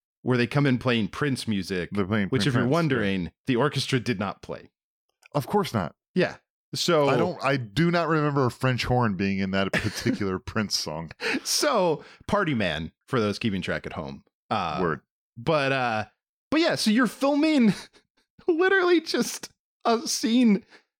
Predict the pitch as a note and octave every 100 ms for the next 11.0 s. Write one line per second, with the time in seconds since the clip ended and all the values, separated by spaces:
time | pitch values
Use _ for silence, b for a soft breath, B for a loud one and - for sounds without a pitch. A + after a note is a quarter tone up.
0 | _ - G#3+ G#3 F#3+ F#3+ G3 F#3+ F#3 F3
1 | F3+ E3+ E3 F3 F3 F3 E3 C#3+ C#3 C3+
2 | C3+ C3+ A#2 G2+ G2 E2 G2+ D2 C2+ F#2+
3 | - _ _ _ _ _ - F#2 F2+ F2+
4 | - _ _ _ _ C#3 D#3+ E3 D#3+ G3
5 | G3 G3+ D#3 C#3 A#2+ A2+ G2+ G2 A2 G#2+
6 | G2 F#2+ F2+ D#2+ - - _ _ _ _
7 | - A2+ A#2 A#2+ A2+ G#2+ G2 G#2+ F#2 G#2+
8 | F#2 - F2+ F2 E2+ D#2 D#2+ D2 C2+ -
9 | F#2+ F2 E2+ D2+ C2+ C#2+ - E2 D2+ B1+
10 | B1+ F2+ - F2 D2 - D2 C2 -